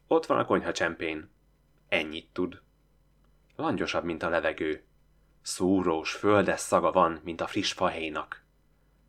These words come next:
Ahogy a fület hozzáteszed, halkan búg valami jellegtelen dallamot. Elég könnyű lenne kinyitni.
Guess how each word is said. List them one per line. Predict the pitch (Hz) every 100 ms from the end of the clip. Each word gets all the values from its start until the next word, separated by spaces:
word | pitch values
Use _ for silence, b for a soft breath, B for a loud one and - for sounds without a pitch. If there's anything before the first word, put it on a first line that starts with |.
| _ _ -
Ahogy | - 78
a | -
fület | 139 82 -
hozzáteszed, | 110 85 80 - 80 98 143 - b b b
halkan | - 82 80 - 78 76
búg | 90 92 90
valami | 80 78 80
jellegtelen | 85 87 85 - 82 80 78
dallamot. | 82 78 76 76 - - _ _ _ _ _ _ _ _ _ _ _ _ _
Elég | 110 82 -
könnyű | 92 85
lenne | 80 78 80
kinyitni. | 85 80 - 85 -